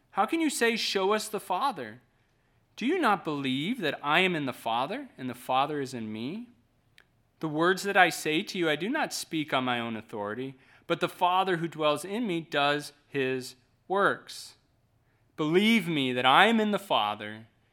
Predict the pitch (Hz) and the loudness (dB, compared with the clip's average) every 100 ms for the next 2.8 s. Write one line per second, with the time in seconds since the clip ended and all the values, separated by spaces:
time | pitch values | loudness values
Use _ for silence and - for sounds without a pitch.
0 | _ _ 123 123 123 147 151 165 156 143 | _ _ -8 -6 -2 2 2 2 0 -4
1 | 139 123 110 104 104 _ - 156 180 196 | -6 -6 -8 -10 -14 _ -6 6 10 10
2 | 196 190 175 190 214 220 226 202 | 8 2 6 6 6 6 4 2